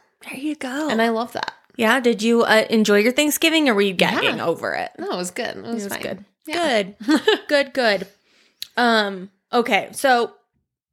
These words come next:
Speaker 1: uh, I wanted to tell you about this thing that I saw. It's a
Speaker 2: Ooh.
Speaker 1: hypothetical roller coaster.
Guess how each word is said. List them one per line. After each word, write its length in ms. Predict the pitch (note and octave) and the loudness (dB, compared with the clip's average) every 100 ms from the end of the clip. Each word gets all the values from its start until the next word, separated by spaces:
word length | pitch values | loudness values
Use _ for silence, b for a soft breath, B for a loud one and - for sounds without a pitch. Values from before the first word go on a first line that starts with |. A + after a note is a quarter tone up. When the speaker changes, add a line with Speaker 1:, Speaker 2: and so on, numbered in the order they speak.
| _ _ _ - | _ _ _ 0
Speaker 1:
uh, 220 | G#3+ G#3 F3 | 4 4 4
I 40 | |
wanted 260 | A#3 C4 B3+ | 0 0 0
to 120 | B3 | 0
tell 120 | A#3 | -2
you 140 | G3+ G3 | -2 -4
about 380 | F3+ F3+ - | -4 -6 -6
this 300 | - E3 - | -6 -4 -4
thing 300 | - B3+ G#3 | -4 -2 -2
that 120 | F#3 E3+ | -2 -2
I 140 | D3 | -2
saw. 320 | - A2+ - - - | -4 -6 -8 -12 -14
It's 380 | F3+ C4+ A3+ F#3 | -10 0 0 2
a 160 | G#3 E3 | 2 0
Speaker 2:
Ooh. 120 | D#3+ | 0
Speaker 1:
hypothetical 800 | B3+ C#4 D#4+ D4 B3 A3+ A#3+ A3 | 0 0 -2 2 2 0 -2 0
roller 320 | G#3 G3 F3+ | 2 0 0
coaster. 640 | E3+ - - - G2+ E2 | -4 -6 -8 -6 -6 -6